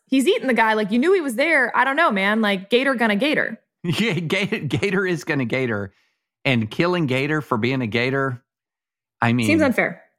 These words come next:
Speaker 2: Seems unfair. Seems unfair. But, uh, people still greater than gators,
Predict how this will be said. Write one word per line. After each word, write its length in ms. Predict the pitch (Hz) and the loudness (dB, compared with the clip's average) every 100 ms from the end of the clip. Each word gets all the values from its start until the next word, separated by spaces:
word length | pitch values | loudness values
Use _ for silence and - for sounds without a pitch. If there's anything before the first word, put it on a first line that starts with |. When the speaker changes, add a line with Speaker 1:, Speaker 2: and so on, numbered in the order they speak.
| - | -4
Speaker 2:
Seems 240 | 143 147 | -2 0
unfair. 480 | 131 110 95 80 95 - _ | 0 -2 -2 -4 -8 -20 _
Seems 300 | - 123 120 | -8 -4 -2
unfair. 460 | 113 101 101 85 92 _ _ _ | -2 -2 -2 -2 -6 _ _ _
But, 420 | 120 101 110 - _ _ _ _ _ _ _ _ _ | 0 0 -6 -14 _ _ _ _ _ _ _ _ _
uh, 260 | 123 107 101 | 0 2 -2
people 420 | - 175 - 175 | -2 -2 0 -2
still 340 | - 170 156 | -2 0 0
greater 340 | 139 127 135 160 | 0 0 0 -2
than 160 | 170 | -2
gators, 520 | 151 120 110 160 - | -2 -2 -2 -4 -10